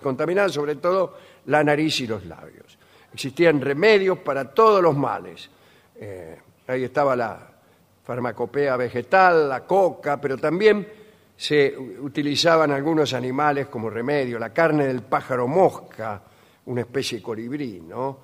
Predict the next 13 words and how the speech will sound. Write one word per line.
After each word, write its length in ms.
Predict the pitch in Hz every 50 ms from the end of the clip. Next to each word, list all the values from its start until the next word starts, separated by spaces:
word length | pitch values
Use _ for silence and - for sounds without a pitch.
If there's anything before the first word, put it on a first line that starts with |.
| - - _ _ _
Era 200 | 143 156 160 156
usada 460 | 151 139 127 - - 180 180 185 170
contra 260 | 131 151 135 131 135 127
la 80 | 127
epilepsia, 920 | 120 117 120 117 131 170 170 - - - - - - 120 117 117 120 117 - - - - - _ _ -
la 180 | 120 127 131
vicuña 880 | 135 135 135 127 - - 175 214 214 190 170 170 170 170 170 170 165 - - - - - - - _ _ _ _ _
contra 340 | - 143 135 123 139 135 131
los 140 | 131 120
males 240 | 120 143 143 139 120
de 80 | 120 120
la 140 | 117 110 120
vista, 760 | 165 196 180 - - - _ _ - 123 123 120 123 120